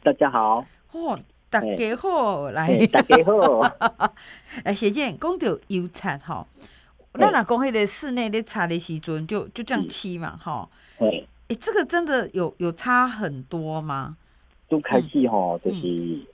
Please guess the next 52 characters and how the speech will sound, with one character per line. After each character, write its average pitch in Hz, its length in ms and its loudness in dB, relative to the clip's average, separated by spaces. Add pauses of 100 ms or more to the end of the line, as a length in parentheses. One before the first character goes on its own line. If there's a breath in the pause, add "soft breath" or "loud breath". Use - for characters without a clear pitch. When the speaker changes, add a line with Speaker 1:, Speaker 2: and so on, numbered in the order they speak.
(360)
Speaker 1:
个 92 420 4
家 117 100 2
己 - 220 -12
出 - 140 -4
来， 120 220 4 (240)
呃， 104 60 -6
就， 98 200 0 (100)
就 104 100 -2
家 - 120 0
己 - 200 -8
印 135 120 6
面 95 340 2
漆 147 180 -8
啦， 139 80 -8
吼。 - 220 -2
Speaker 2:
嗯， 175 300 -2
嗯。 165 260 -2
Speaker 1:
啊， 123 180 4 (720)
呃， 107 360 2
若 98 160 0
擦 - 180 0
着 101 140 2
目 82 140 -2 (100)
光 113 180 2
的 110 60 2 (280)
迄 120 140 2
个 107 200 4
目 107 160 2
仔 110 100 0 (100)
针 113 100 0
的 101 120 2
声 101 240 0
吼， 85 160 0
我 98 180 0
就 - 100 -18
是 110 100 -6
共 78 180 -2
分 80 180 -6
面 80 180 -6 (140)
漆。 147 100 -10 (220)
Speaker 2:
哦， 143 460 -8
Speaker 1:
啊， 147 100 4
Speaker 2:
嗯。 160 80 -6
Speaker 1:
其 156 60 0
实 139 180 2
时 110 200 -4
阵 101 480 2
无 95 100 4
人 92 160 0
甲 85 100 4
我 92 60 2 (100)
教， 71 200 0